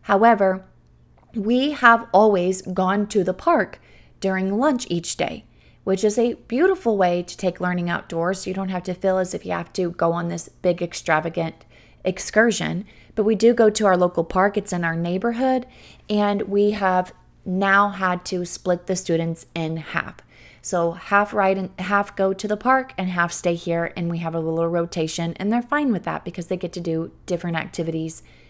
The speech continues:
with different people. We have a fun little rotation that my assistant made up on a Google spreadsheet that makes sure that there are thirty-two rotations so that every child has a different opportunity to play with different kids. It's so funny.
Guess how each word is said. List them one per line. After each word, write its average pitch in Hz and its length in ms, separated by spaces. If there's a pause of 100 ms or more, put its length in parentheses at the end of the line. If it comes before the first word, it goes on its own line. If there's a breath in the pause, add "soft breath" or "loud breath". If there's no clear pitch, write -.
(140 soft breath)
with 254 140
different 185 340
people. 160 540
We 208 60
have 208 120
a 196 60
fun 226 260
little 214 380 (380 loud breath)
rotation 202 840
that - 180
my 180 120
assistant 190 440
made 190 200
up 175 320
on 180 120
a 175 60
Google 196 260
spreadsheet 180 640
that 165 140
makes 185 280
sure 170 380 (160 soft breath)
that 190 140
there 170 160
are 175 60
thirty-two 247 540
rotations 185 640
so 165 100
that 151 200
every 240 240
child 180 320
has 170 160
a 160 60
different 190 320
opportunity 180 580
to 156 100
play 180 220
with 175 120
different - 320
kids. 151 400 (140)
It's - 160
so 226 240
funny. 185 420